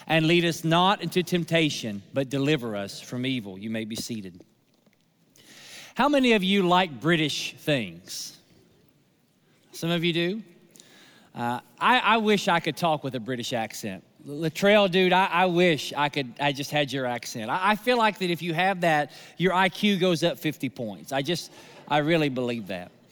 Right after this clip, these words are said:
I, I love, listen, this is, I'm gonna rat myself out. I'm a little bit of a geek and nerd. I love Masterpiece, uh, on, on P B S. I loved Downton Abbey.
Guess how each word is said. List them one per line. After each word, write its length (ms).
I, 240
I 20
love, 520
listen, 340
this 220
is, 180
I'm 120
gonna 200
rat 300
myself 480
out. 200
I'm 100
a 40
little 140
bit 140
of 100
a 40
geek 300
and 140
nerd. 240
I 240
love 440
Masterpiece, 920
uh, 220
on, 540
on 160
P 180
B 220
S. 360
I 200
loved 680
Downton 380
Abbey. 360